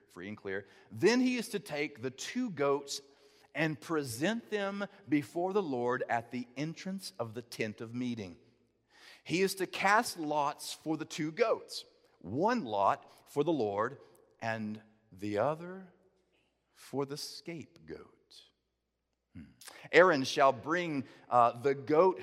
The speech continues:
whose lot falls to the Lord and sacrifice it as a sin offering." But the goat chosen by Lot as the scapegoat shall be presented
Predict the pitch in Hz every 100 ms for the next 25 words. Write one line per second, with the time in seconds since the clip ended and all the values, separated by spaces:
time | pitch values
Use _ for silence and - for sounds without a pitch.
0 | - 170 139 123 143 160 - - 170 165
1 | 139 - 135 131 151 170 160 127 - -
2 | 156 156 160 127 120 117 113 123 113 117
3 | 123 139 135 147 147 113 92 - _ _
4 | _ _ _ _ _ _ _ 123 131 147
5 | 135 170 285 302 - 214 214 190 202 170
6 | 156 151 135 139 139 - 127 110 107 -
7 | - - 202 180 - 98 80 87 - -
8 | _ _ - 175 147 156 139 151 131 170
9 | 175